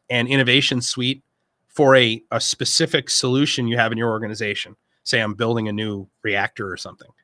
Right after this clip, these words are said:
right? If I wanna go with Plant Paks as the foundation for that automation infrastructure, okay, there, there, you, you can't, you're not gonna go wrong there, but you're gonna go wrong if you put Rockwell at the center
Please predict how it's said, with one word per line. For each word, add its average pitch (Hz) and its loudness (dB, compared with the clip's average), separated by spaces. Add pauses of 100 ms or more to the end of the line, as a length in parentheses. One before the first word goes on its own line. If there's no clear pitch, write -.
(520)
right? 120 0
If 123 -2
I 120 4
wanna 165 6
go 147 4
with 135 2
Plant 131 2
Paks 123 -2
as 120 -6
the - -8
foundation 117 0 (300)
for 123 -4
that 110 0
automation 120 2
infrastructure, 110 -4 (280)
okay, 127 -2 (480)
there, - -6 (100)
there, 127 2
you, 147 4
you 185 -2
can't, 185 0
you're 165 4
not 202 6
gonna 143 0
go 117 0
wrong 104 2
there, 98 -10 (1040)
but - -6
you're 269 4
gonna 320 6
go 175 6
wrong 160 6
if 120 -4
you 160 0
put 156 0
Rockwell 127 2
at 107 -8
the 110 -12
center 165 0